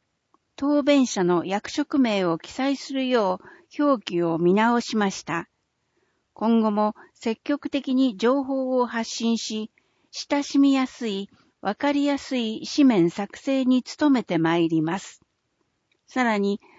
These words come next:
新たな動画を作成しました。一般質問を行った三十議員が熱い思いなどを十秒で語っています。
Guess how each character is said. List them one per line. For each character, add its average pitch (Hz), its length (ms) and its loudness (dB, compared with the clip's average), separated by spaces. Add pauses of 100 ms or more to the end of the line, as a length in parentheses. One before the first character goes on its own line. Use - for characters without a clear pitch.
(180)
新 262 240 2
た 190 140 -2
な 170 200 2
動 214 260 -2
画 262 160 0
を 247 60 0
作 - 260 -6
成 202 180 -4
し 196 160 -4
ま 175 120 2
し - 120 -10
た。 139 260 -8 (1000)
一 220 120 -8 (120)
般 294 240 6
質 - 260 -10
問 190 480 2
を 175 80 -4
行 254 140 -4
っ 254 200 0
た 233 200 -6
三 254 280 4
十 285 280 0
議 277 140 -2
員 190 300 4
が 170 220 2 (400)
熱 208 380 -4
い 254 160 0
思 254 320 6
い 226 100 4
な 175 140 4
ど 165 220 0
を 160 120 -6 (140)
十 285 300 2
秒 185 260 0
で 147 120 -6
語 175 240 -8
っ 180 80 -2
て - 220 -8
い 160 140 2
ま 160 180 0
す。 - 180 -18